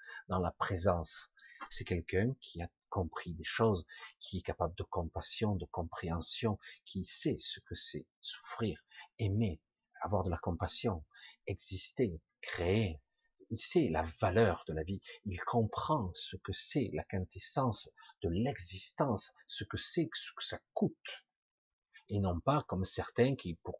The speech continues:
intérêt, pour une stratégie plus ou moins dystopique ou utopique pour d'autres, et donc de créer, de mettre en place des stratégies, quitte à ce qu'il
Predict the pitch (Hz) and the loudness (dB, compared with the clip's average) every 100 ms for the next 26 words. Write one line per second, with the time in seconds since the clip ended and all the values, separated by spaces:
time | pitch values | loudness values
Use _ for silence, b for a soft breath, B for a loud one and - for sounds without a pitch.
0 | - 95 90 95 87 123 - 92 87 85 | -4 -2 0 0 2 2 0 -2 -2 -2
1 | - - 98 - 92 110 123 - 85 87 | -6 -4 -4 -2 -2 0 -4 -6 -4 0
2 | 92 95 90 - 90 - - 95 - 117 | 2 2 2 -4 -14 -14 -2 -2 0 -2
3 | 110 - 95 95 101 - 104 147 160 - | -2 -2 0 2 2 2 0 2 0 -2
4 | - 95 87 87 151 160 - - B B | -8 -4 4 8 8 8 -8 -10 B B
5 | B B B 107 110 98 92 87 104 127 | B B B 4 6 8 8 8 4 4
6 | 107 - - 92 131 107 90 98 117 95 | 0 0 2 6 6 6 6 6 4 4
7 | 90 - 117 127 - 98 - - 95 92 | 0 6 6 6 2 -2 -2 -2 0 0
8 | 85 120 139 - 135 - 92 - 90 | 2 2 0 -2 -2 0 -2 -4 -4